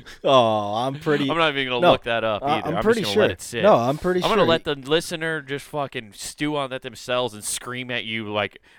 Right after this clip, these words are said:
Speaker 2: go look it up themselves, be like, "You're a fucking idiot."
Speaker 1: No. You know what's gonna be great
Speaker 2: One
Speaker 1: is
Speaker 2: of us
Speaker 1: every
Speaker 2: is an idiot.
Speaker 1: Yeah, you go look it up and be
Speaker 2: <laughs>
Speaker 1: like, "He's a, he's a damn genius. He knew it
Speaker 2: Yeah.
Speaker 1: off top of his dome."
Speaker 2: My, uh, but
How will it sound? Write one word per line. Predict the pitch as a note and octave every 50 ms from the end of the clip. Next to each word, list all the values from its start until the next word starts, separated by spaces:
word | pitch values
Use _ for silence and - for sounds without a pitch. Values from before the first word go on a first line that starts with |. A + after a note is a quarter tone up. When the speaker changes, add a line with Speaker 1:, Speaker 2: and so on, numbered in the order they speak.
| - C3
Speaker 2:
go | D3 D3+ C#3
look | B2+ C3+ C#3
it | C3+ C3
up | B2 A#2+
themselves, | B2+ - C#3+ C#3 B2
be | C#3
like, | D3 D3 C#3
"You're | B3+ C4+ C4+
a |
fucking | - - D#4 C#4 C4+ C#4+ C#4+
idiot." | C#4+ D4+ D4+ D#4 D#4+ D#4 D4 C#4 B3+ G#3+ F#3+
Speaker 1:
No. | D3 E3 G#3+ B3+ C4 D#3 D#3 D3 C3+ - - _ -
You | - D#3
know | F3
what's | F3+ E3+ -
gonna | - E3+ D3
be | C#3
great | A2+ C3 C3 C#3+ E3
Speaker 2:
One | G#3 B3
Speaker 1:
is |
Speaker 2:
of | A#3+ -
us | - -
Speaker 1:
every | C#3
Speaker 2:
is | D3 D3
an | D3 D3
idiot. | E3+ G3 E3+ A#2+ G#2+ - C#3+
Speaker 1:
Yeah, | C3+ B2
you | A#2 A#2+ B2+
go | C3+ D#3 C#3+
look | C#3 C3+ D3 C#3 F#3+
it | C#3
up | B2 B2 C3+ D#3 -
and | D3 C3+
be | C#3
Speaker 2:
<laughs> |
Speaker 1:
like, | C3 B2 A#2+ -
"He's | - A#2 F#3 G#3 G3+
a, | E3 A#2 _ _ _ _ _ _ _ _ _
he's | - C4 A#3 G#3
a |
damn | B2 D#3 D3+ D#3 F3+
genius. | E3 - A#3 C#4 D4+ E4 D#4+ D#4 A3+ A2+ F2 - - -
He | - - D4 E4
knew | E4 F4 F4+ D#4+ F#3+
it | A#2
Speaker 2:
Yeah. | B2+ A#2 G#2+ G2 F#2 _ -
Speaker 1:
off | A#3+ B3+ - -
top | C#4+ C#4+ C#4+ C#4+ -
of | C4+
his | C#4+ C#4+ B3 A#3+
dome." | D4 B3+ A3 F#3 D3 A2 F2+ _ _ _ _ _ _ _ _ _ _ _ _ _ _ _ _ _ _ -
Speaker 2:
My, | A#2 A#2+ B2 -
uh, | B2+ C3
but | A2+ B2+ B2+